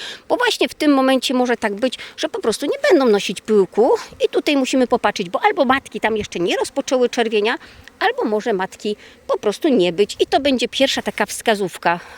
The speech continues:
którą musimy zerknąć, więc jeżeli macie czas, macie chwileczkę, sprawdźcie wieczorkiem, czy ta rodzina zachowuje się czysto,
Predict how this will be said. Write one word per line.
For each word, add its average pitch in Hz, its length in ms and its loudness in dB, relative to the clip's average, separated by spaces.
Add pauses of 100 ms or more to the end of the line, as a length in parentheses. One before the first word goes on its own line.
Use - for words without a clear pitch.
którą 302 240 -2
musimy 233 480 2 (280)
zerknąć, 226 500 0
więc 294 160 2
jeżeli 240 240 2
macie 196 260 0
czas, 339 240 0
macie 214 280 0
chwileczkę, 240 440 0 (220)
sprawdźcie - 500 -2
wieczorkiem, 226 480 0
czy - 100 -8
ta 220 120 0
rodzina 196 340 -2
zachowuje 160 480 -4
się 339 160 0
czysto, 247 440 0